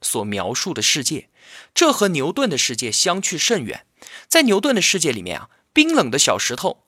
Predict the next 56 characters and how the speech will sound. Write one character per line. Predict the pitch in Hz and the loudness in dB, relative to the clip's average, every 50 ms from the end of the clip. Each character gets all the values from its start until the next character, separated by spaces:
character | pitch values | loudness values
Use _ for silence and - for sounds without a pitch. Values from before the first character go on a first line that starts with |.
| _ | _
在 | - - 254 208 | 0 2 2 2
不 | - - 139 151 196 | 2 -2 -8 -8 -2
变 | 202 - 311 277 208 | 2 2 4 4 4
的 | 156 143 | 2 0
几 | - - - 107 98 | -2 -2 -2 -2 -4
何 | - - 120 | -4 -4 -4
空 | 127 - - 196 202 208 | -4 -2 -4 -2 -2 0
间 | - 165 160 | 2 2 4
当 | 160 147 135 127 | 4 2 2 2
中， | - 117 110 - - - - - - - | 0 -4 -4 -4 -8 -16 -20 -20 -10 0
沿 | 151 160 156 180 233 | 2 4 4 4 2
着 | - 190 | 0 0
精 | - - - 254 262 269 277 - | 0 0 0 0 0 0 0 0
准 | - 131 82 - - | 0 -2 -2 -2 -4
而 | - 123 143 165 | -2 -2 -2 0
漫 | 202 233 269 254 175 | 0 0 0 0 -2
长 | 135 - 117 117 127 | -2 -4 -4 -4 -4
的 | 131 | -4
轨 | 123 - - - | -4 -4 -4 -4
道， | - 92 - - _ _ _ | -4 -4 -4 -6 _ _ _
永 | - 151 143 123 117 117 | -2 0 0 0 0 -2
恒 | - - 131 139 175 | -2 -2 -2 -2 -2
不 | 170 - 143 180 | -2 -2 -2 0
变 | - - 277 247 180 | 0 2 2 2 2
地 | 117 | 0
运 | 107 113 123 110 | -2 -2 -4 -6
动 | 101 104 78 | -6 -8 -10
着。 | - - - - _ _ _ _ - - - - - - | -12 -14 -18 -20 _ _ _ _ -20 -20 -20 -20 -2 4
而 | 170 208 262 | 4 6 6
量 | 269 339 320 277 | 6 4 4 2
子 | 208 - 151 | 2 0 -2
力 | 151 190 220 | -2 0 0
学 | 175 - - 110 113 - _ _ | 0 0 0 -2 -2 -4 _ _
和 | - - 170 | -4 -2 0
粒 | 185 214 277 254 196 | 2 2 2 2 0
子 | - - | 0 0
实 | - - - 190 | 0 0 0 0
验 | 180 208 196 | 2 2 2
告 | 151 156 123 | 4 4 2
诉 | 120 - 113 80 | 2 0 -4 -8
我 | 55 | -10
们， | 52 52 - - _ _ - | -10 -14 -16 -20 _ _ -6
世 | - - - - 285 262 180 | -2 0 0 2 0 0 0
界 | - - 214 170 - _ _ - | 0 0 0 0 -2 _ _ -6
是 | - - - 175 160 | -2 0 0 2 0
物 | 147 165 202 262 247 208 135 | 0 -2 -4 -4 -2 -2 -2
体 | - - - 85 85 | -2 -4 -4 -4 -6
连 | 101 110 110 101 120 170 | -6 -6 -4 -4 -4 -2
续 | - - 262 254 226 | -2 0 0 0 0
的、 | - - - - _ _ | -2 -6 -10 -14 _ _
不 | - 302 269 196 151 | -2 0 0 0 0
停 | - - - - 123 147 | -2 -4 -6 -6 -4 0
歇 | 160 - - 214 214 220 | 2 2 4 4 2 2
的 | - 151 117 | 2 0 -2
涌 | 110 120 113 104 - - - - | -2 -2 -2 -2 -4 -6 -2 2
动， | 190 196 196 | 2 2 2